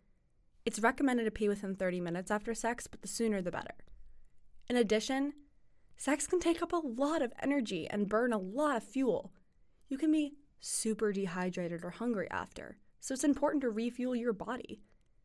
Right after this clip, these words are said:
Get that cold glass of water or juice and make sure to enjoy a yummy snack. You might also have had a big temperature change, so changing clothes or taking a shower might help as well.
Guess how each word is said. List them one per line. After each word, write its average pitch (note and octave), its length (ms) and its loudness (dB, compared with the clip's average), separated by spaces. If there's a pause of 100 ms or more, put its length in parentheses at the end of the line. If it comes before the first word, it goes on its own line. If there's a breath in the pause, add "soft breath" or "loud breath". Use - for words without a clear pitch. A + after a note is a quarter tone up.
(300)
Get D#4+ 180 0
that C#4+ 140 4
cold A#3 240 0
glass G3 300 0
of F#3 80 0
water F3+ 260 0
or F#3+ 80 -2
juice F#3 380 -4
and A3+ 200 -2
make D4 200 -2
sure D4+ 160 0
to D4 100 2
enjoy C4 240 4
a B3+ 40 2
yummy A3+ 260 0
snack. E3 460 -6 (680)
You C#4 120 4
might F#4 180 4
also A3+ 300 2
have G#3+ 100 0
had G3+ 180 0
a F3+ 60 0
big A3+ 400 4
temperature G#3+ 460 -4
change, F3+ 420 -8
so F#3+ 100 -4
changing D4 440 4
clothes A#3+ 340 2
or A#3+ 60 0
taking A3 300 0
a A3 40 -2
shower G#3 320 0
might C#4 180 -2
help B3+ 220 -6
as C4 100 -4
well. D#4 360 -2